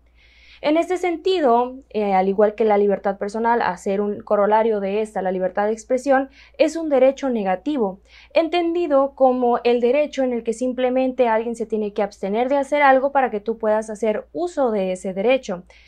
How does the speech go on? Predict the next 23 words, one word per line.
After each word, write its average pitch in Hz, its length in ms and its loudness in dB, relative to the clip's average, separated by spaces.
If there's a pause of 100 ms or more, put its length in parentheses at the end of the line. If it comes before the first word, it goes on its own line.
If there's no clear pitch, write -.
(180)
diferenciándose 240 760 0
así 320 200 -4
de 294 120 2
los 240 120 0
derechos 214 360 -4
positivos, 269 680 -4 (280)
en 233 140 2
el 233 80 2
que 247 120 -2
para 226 200 0
que 226 100 -6
tú 262 200 -6
puedas 269 340 4
hacer 262 400 -2
algo, 240 560 -2 (320)
eh, 220 200 -2
para 208 180 -2
que 214 60 -8
tú 233 100 -6
puedas 262 240 4
tener 233 360 0
ese 226 260 2
derecho, 269 360 4